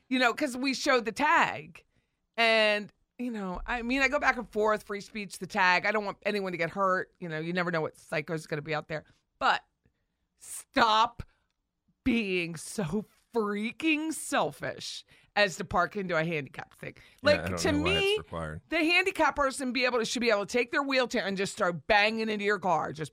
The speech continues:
Speaker 1: boom,
Speaker 2: That's
Speaker 1: boom,
Speaker 2: why they
Speaker 1: boom.
Speaker 2: have those loading zones. I mean, have you? s-, uh, they can't get in and out easily, so you need to give additional space. So if somebody parked there,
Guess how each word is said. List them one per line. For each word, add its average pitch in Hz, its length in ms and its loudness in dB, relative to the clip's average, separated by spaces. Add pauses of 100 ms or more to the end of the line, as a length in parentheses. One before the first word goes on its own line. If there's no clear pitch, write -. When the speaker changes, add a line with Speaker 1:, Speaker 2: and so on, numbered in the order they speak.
(120)
Speaker 1:
boom, 202 260 -2
Speaker 2:
That's 120 180 2
Speaker 1:
boom, 127 120 2
Speaker 2:
why 131 140 6
they 123 200 6
Speaker 1:
boom. 90 80 4
Speaker 2:
have 113 260 6
those 85 220 0
loading 82 360 -6
zones. 78 440 -12 (260)
I - 60 -10
mean, 101 240 -2
have 113 180 -4
you? 120 80 -4
s-, - 200 -8
uh, - 100 -8 (260)
they 117 260 -6
can't 185 320 -4
get 139 220 -4
in 107 160 -2
and 92 120 -2
out 101 280 -2
easily, 104 560 -10
so - 160 -10
you 95 200 -8
need 107 340 -6
to 104 40 -10
give 80 380 -6
additional 82 400 -10
space. 82 340 -12
So 98 120 -8
if 92 100 -10
somebody 247 320 -2
parked - 400 -4
there, 101 340 -2